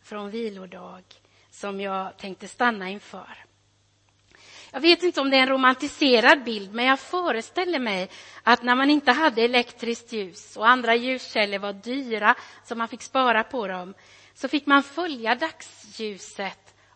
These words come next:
och då satte mörkret en gräns för arbetet. Så är det, Bengt-Göran, arbetet söker sig till dagsljuset. Men vi har ju, eh,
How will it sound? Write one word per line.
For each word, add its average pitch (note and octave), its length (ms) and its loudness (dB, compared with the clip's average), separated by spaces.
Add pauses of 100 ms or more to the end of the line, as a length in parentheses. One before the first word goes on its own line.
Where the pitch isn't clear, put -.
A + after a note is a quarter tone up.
(120)
och A3+ 140 -6
då A3 160 -4
satte A#3+ 420 -6
mörkret F#3+ 1000 -12
en G#3 180 -12
gräns B3+ 540 -8 (240)
för - 140 -8
arbetet. - 800 -8 (1040)
Så G#3 220 -10
är A3 60 0
det, F#3+ 100 -12
Bengt-Göran, F3+ 520 -12
arbetet F#3 540 -6
söker F#3+ 340 -10
sig F3+ 200 -14
till - 280 -20 (240)
dagsljuset. - 760 -12 (1120)
Men G#3+ 160 -6
vi A3+ 180 -2
har C#4 180 2
ju, A#3 420 -2
eh, G3+ 220 -2